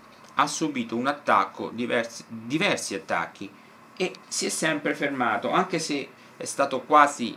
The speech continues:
francesizzato, si è fermato, se no a quest'ora in Inghilterra parlerebbero una specie di francese.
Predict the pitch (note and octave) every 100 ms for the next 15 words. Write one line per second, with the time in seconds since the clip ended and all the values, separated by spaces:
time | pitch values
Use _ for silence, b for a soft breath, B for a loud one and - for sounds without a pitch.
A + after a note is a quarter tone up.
0 | - - B2 A2+ B2+ A#2+ A#2+ A#2+ G#2+ F2+
1 | A#2 A#2 B B - - - G#3+ - C#4+
2 | D4 D#3+ A2+ - E3+ F#3 F#3 - - C3
3 | B2+ C#3 D3 D3 B2+ F2 F2 A#2 C#3+ D#3+
4 | G3 F#3+ D#3 C#3+ B2+ - - C#3 E3 E3+
5 | F3 C#3 C#3 C3 B2+ - F#2+ E2 - -